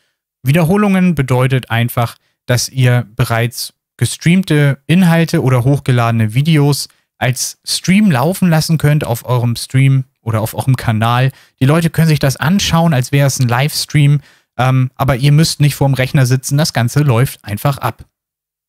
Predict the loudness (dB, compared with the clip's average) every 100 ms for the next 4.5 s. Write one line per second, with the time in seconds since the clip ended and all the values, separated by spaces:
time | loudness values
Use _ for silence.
0 | _ -4 0 0 2 2 0 0 0 0
1 | 0 -2 0 0 0 -2 -4 -2 -2 -2
2 | -4 -2 -4 -4 -4 -4 -4 -10 -16 -18
3 | _ -4 -4 -2 0 2 0 0 -2 0
4 | 2 4 4 2